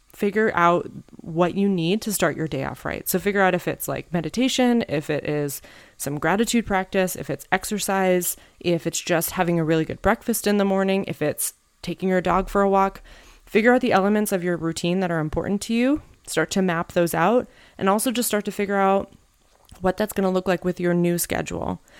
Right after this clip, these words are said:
So I encourage you to write it out. If you have any questions about routines, please ask me.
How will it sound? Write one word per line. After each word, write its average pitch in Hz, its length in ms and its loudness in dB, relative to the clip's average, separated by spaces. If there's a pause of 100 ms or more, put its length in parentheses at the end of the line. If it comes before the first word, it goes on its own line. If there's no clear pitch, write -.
(140)
So 180 300 6
I 180 80 2
encourage 180 340 2
you 202 80 2
to 196 60 2
write 165 200 2
it 175 100 -2
out. 185 440 2
If - 120 -12
you - 60 -4
have 160 160 -6
any 254 160 6
questions 190 460 -2
about 160 240 -6
routines, 240 640 2
please - 260 -6
ask 180 260 -4
me. 214 300 0